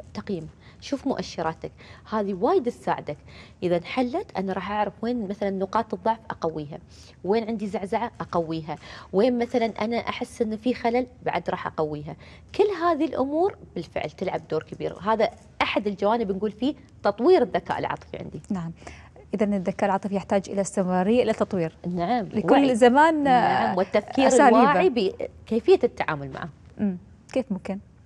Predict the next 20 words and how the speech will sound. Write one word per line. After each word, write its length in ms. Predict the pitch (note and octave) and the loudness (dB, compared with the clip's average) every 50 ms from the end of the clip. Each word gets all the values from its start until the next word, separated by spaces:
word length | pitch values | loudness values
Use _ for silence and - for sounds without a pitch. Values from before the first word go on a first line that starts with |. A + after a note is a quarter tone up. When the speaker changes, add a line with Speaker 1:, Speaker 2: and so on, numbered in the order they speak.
| - - - - - - - - | -20 -20 -20 -20 -20 -20 -16 -14
Speaker 1:
ب-، 360 | D3+ - - G3+ F#3 F3+ - | -10 -4 -2 -2 -2 0 0
دائمًا 300 | - C4+ C#4 C4 A#3 A3+ | -2 0 0 0 -2 -4
التفكير 600 | G#3 F3+ E3+ - - F#3+ F#3 - - A#3 C4 B3+ | -4 -4 -6 -6 -8 -10 -10 -8 -4 -2 0 0
الواعي 480 | A#3 G#3+ G#3+ A3 A#3+ B3 A3 G3+ - - | 0 0 0 0 0 0 0 -2 -4 -4
إن 140 | G3+ G3+ G3 | -4 -4 -4
أنا 360 | - - A#3+ C4 D4+ E4 - - - - - - - - - - - | -4 -4 -4 -4 -4 -6 -8 -12 -20 -20 -20 -20 -20 -20 -20 -10 -4
كل 200 | - D#4+ D#4+ C#4+ | -2 -2 0 0
الأمور 360 | C4+ - - G3+ A3+ B3+ B3 - - | -2 -4 -4 -6 -6 -6 -4 -4 -4
آخذها 340 | G3 - - G3 - A3+ | -6 -6 -10 -10 -8 -8
بسبب 400 | - - - - A3+ A3+ A#3+ - | -8 -8 -6 -6 -2 -2 -2 -4
ونتيجة. 480 | E3+ D#3+ D3 D3+ - - D3+ - - - - - - - - | -4 -12 -12 -12 -14 -14 -14 -14 -16 -20 -20 -20 -16 -10 -10
Speaker 2:
مم. 140 | F#3+ F3+ F3+ - - - - - - - | -8 -8 -10 -12 -16 -20 -20 -20 -20 -16
Speaker 1:
شو 160 | - - C#4 | -8 -2 -2
المسببات؟ 800 | D#4 C4 B3 A3+ - - F#3 E3+ F3+ E3 - E3 E3+ F3 - - | -2 -2 -2 -4 -4 -4 -4 -4 -4 -8 -6 -6 -8 -8 -8 -8
لأن 160 | D#3+ E3 F3 | -6 -6 -6
أنا 140 | E3+ F3+ F3+ | -6 -6 -6
عندي 240 | F#3+ G3+ F#3+ G#3+ G3+ | -6 -6 -4 -2 -2
عقل، 300 | D4 - - B3 A#3+ B3+ - - - - | -4 -2 -2 -6 -6 -6 -10 -18 -20 -20
عقل 240 | - - - E3 E3 | -16 -10 -8 -8 -8
يفكر، 500 | E3 - B3+ C4+ - - - B3+ B3 | -6 -6 -6 -6 -6 -4 -2 -2 -2